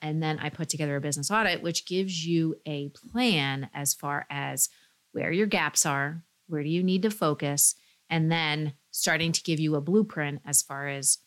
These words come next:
what do you need to do next. So again, that's something that is coming out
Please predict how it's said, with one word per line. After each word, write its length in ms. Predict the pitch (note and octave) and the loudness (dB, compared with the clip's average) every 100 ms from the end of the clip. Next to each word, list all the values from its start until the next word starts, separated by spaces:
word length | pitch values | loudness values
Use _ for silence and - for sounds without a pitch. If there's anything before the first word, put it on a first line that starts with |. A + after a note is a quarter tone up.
| _ | _
what 100 | E3+ | 0
do 60 | |
you 60 | D#3+ | 2
need 180 | D#3+ C#3+ | 0 -4
to 60 | |
do 160 | C#3+ C#3 | -4 -6
next. 500 | - - - - - _ _ - | -6 -8 -2 -2 -2 _ _ 0
So 440 | - F#3 F3+ E3+ - - _ - | 2 4 2 0 -6 -20 _ -4
again, 300 | E3 E3+ C#3 | 2 2 2
that's 240 | F#3+ G#3 - | -2 0 2
something 380 | B3 A3+ G#3 | 4 4 4
that 180 | F#3 D#3+ - | 4 0 0
is 220 | D#3+ D3+ | 0 0
coming 360 | - E3+ E3+ D3+ | -2 -2 0 0
out 300 | D3 C#3+ | -2 -4